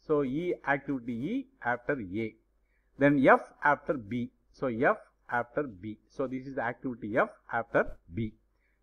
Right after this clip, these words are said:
G after E, so this is acti-, activity G after the E, and it is connected to the C. Then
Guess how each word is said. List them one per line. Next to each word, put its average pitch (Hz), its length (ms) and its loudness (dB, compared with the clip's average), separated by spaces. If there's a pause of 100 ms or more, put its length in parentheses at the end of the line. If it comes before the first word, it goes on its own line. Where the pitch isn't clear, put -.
(120)
G 247 380 0 (100)
after 143 340 2
E, 127 340 -2 (260)
so 165 180 0
this 143 200 0
is 151 220 -6
acti-, 135 500 -4
activity 135 500 -2 (100)
G 202 340 -4 (280)
after 127 300 -2
the 117 160 -6
E, 131 400 -2 (280)
and 123 160 -4
it 120 120 -6
is 120 100 -6
connected 139 420 -2
to 127 60 -6
the 135 160 -4
C. 143 320 -2 (1700)
Then 135 140 2